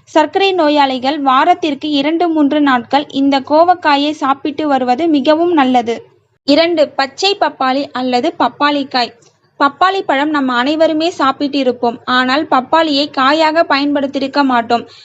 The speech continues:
இந்த பப்பாளிக்காய் சர்க்கரை நோயாளிகளுக்கு மிகவும் நல்லது. பப்பாளி காயில் அதிகப்படியான விட்டமின்ஸ், மினரல்ஸ், ஆன்டிஆக்சிடென்ட் மற்றும் ஃபைபர் சத்து நிறைந்திருக்கு. இந்த இரத்த சர்க்கரை அளவுகளை நன்கு கட்டுப்பாட்டில் வைத்திருக்க உதவி செய்யும்.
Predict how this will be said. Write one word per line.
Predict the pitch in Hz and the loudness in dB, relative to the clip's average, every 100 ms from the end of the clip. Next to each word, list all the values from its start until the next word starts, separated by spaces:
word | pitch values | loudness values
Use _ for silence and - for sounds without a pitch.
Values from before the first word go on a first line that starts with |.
| _ - | _ -2
இந்த | 269 285 302 | 0 0 0
பப்பாளிக்காய் | 277 269 339 349 285 269 302 - | -2 0 0 0 -2 -2 -4 -4
சர்க்கரை | 277 277 359 359 | -6 -2 -2 0
நோயாளிகளுக்கு | 302 277 262 254 247 240 311 | 0 2 0 0 -4 -4 -4
மிகவும் | 320 269 285 302 320 | -2 0 0 0 0
நல்லது. | 262 247 247 240 - - _ _ - | 0 2 0 0 -6 -16 _ _ 0
பப்பாளி | 277 277 349 370 | 0 2 0 0
காயில் | 359 294 254 285 | 0 0 0 0
அதிகப்படியான | 247 254 311 339 285 269 254 254 302 | -2 0 -2 0 -2 0 -2 0 0
விட்டமின்ஸ், | 285 269 269 269 277 285 | 0 0 -2 -2 -2 -2
மினரல்ஸ், | 269 269 277 277 294 - | 0 2 2 0 -2 -4
ஆன்டிஆக்சிடென்ட் | 240 285 302 285 254 247 277 277 | -2 -2 -2 -2 -2 -4 -6 -2
மற்றும் | 262 240 269 302 | -2 -2 -4 -4
ஃபைபர் | 311 269 285 294 330 | -2 -2 0 0 0
சத்து | 277 254 277 | -2 -2 -2
நிறைந்திருக்கு. | 277 254 254 254 233 240 - - - - _ | -2 0 0 0 0 -4 -6 -10 -20 -20 _
இந்த | 269 262 | 2 4
இரத்த | 302 285 269 381 | 2 0 0 0
சர்க்கரை | 415 311 285 285 | 0 -2 0 0
அளவுகளை | 269 254 269 254 247 | 0 0 0 0 0
நன்கு | 294 262 285 359 | -2 0 0 0
கட்டுப்பாட்டில் | 320 262 277 302 277 254 294 | 0 -2 -4 -2 -2 0 -2
வைத்திருக்க | 262 254 262 247 240 277 - | -2 -2 -2 -2 0 -2 0
உதவி | 269 277 277 | 0 2 0
செய்யும். | 277 247 233 | -2 -2 -2